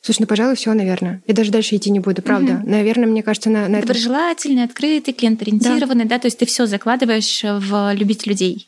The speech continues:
Speaker 1: Да, наверное, да. Да. Ты мне, мне кажется, прям хорошо, э, раскрыла и
Speaker 2: <laughs>
Speaker 1: раскрыла, раскрыла мою мысль, и прям как будто, знаешь, я вакансию пишу.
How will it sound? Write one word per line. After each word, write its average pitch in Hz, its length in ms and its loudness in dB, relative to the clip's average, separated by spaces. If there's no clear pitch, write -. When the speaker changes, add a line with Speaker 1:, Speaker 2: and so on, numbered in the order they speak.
Speaker 1:
Да, 247 200 4
наверное, 247 420 2
да. 208 200 -2
Да. 220 140 -4
Ты 247 100 2
мне, 233 120 4
мне 226 100 0
кажется, 226 220 -6
прям 220 140 0
хорошо, 208 680 0
э, 202 320 -2
раскрыла 220 460 0
и 202 640 0
Speaker 2:
<laughs> - 120 -8
Speaker 1:
раскрыла, 262 440 2
раскрыла 269 280 0
мою 247 160 0
мысль, 285 340 -2
и 220 440 -2
прям 233 220 2
как 233 120 0
будто, 226 160 0
знаешь, 240 200 0
я 240 60 2
вакансию 214 360 0
пишу. 311 300 -2